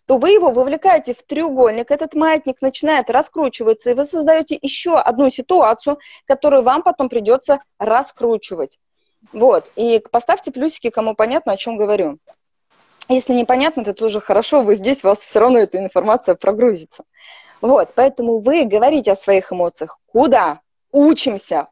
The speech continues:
У нас есть с вами комментарии к посту, вернее, вот к этому прямому эфиру. Вы туда сразу выгружаете эмоции. Вы пишете: «Я сейчас раздражена». Вы можете одно слово написать. Не надо там писать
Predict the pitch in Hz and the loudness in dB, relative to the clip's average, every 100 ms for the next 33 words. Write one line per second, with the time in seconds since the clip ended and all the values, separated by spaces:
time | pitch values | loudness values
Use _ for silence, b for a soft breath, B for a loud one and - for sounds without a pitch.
0 | _ _ 233 269 254 240 294 381 - - | _ _ -2 0 2 2 2 -2 -6 -18
1 | 185 202 254 - - 185 196 226 196 - | -6 -2 -2 -4 -18 -4 -2 0 -4 -4
2 | 269 285 285 262 - 240 196 190 196 285 | 0 2 2 0 0 2 2 2 0 -2
3 | - _ _ _ _ _ - - 226 - | -8 _ _ _ _ _ -6 0 0 -2
4 | - 214 247 277 254 240 196 - 262 269 | -4 0 2 0 -2 -2 -2 -2 -2 0
5 | 254 202 190 202 220 208 - 175 156 B | -4 -4 -4 -4 -2 -4 -4 -4 -4 B
6 | B B B - 226 320 285 220 294 370 | B B B -4 0 0 0 2 2 2
7 | 247 247 254 247 240 214 220 208 233 - | 2 2 0 -2 -4 -2 -2 0 -2 -2
8 | 220 220 175 165 - 151 b b _ 208 | -8 -4 -4 -6 -10 -12 b b _ -4
9 | - 294 - - 208 - _ _ 190 208 | -2 -4 -6 -6 -8 -8 _ _ -2 2
10 | 320 359 277 302 302 277 254 240 254 247 | 2 0 -4 -4 -2 -2 -2 -2 -2 -2
11 | 233 175 214 262 269 262 - 220 240 269 | -2 -2 -2 -2 -2 -4 -2 -2 -2 -4
12 | - 240 208 180 170 170 165 165 190 220 | 0 0 0 -4 -8 -10 -10 -8 -6 -2
13 | 392 359 262 302 302 240 - 302 - | 0 0 0 -2 -4 -4 -2 -4 -4